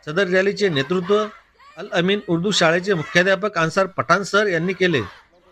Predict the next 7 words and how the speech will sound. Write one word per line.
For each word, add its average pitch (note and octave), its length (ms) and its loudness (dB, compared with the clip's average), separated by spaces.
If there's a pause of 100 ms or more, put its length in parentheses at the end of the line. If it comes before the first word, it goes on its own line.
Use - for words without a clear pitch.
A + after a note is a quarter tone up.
(260)
रॅलीत F3 340 0
आठवी, E3 320 0
नववी, F3 320 0
दहावीचे E3 500 0
विद्यार्थी E3+ 480 0
विद्यार्थिनी, F3 600 0 (540)
शिक्षक G3+ 320 0